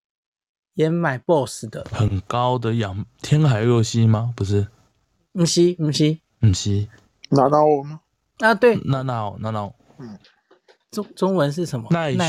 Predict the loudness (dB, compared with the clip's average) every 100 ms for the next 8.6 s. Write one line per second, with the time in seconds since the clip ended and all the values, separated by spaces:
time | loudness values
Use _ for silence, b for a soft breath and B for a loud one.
0 | -4 -4 0 2 4 2 2 -2 -2 -4
1 | -4 -4 0 2 2 2 0 0 0 0
2 | 0 0 0 -2 -2 -4 -2 -4 -6 _
3 | _ _ _ _ _ _ _ _ _ _
4 | -4 0 0 0 -4 -6 _ b b _
5 | _ -10 -2 -2 0 0 0 0 2 4
6 | 4 2 0 -2 -8 -10 _ _ _ _
7 | -6 0 0 2 -2 0 2 2 2 0
8 | 0 -2 -2 -4 -8 -12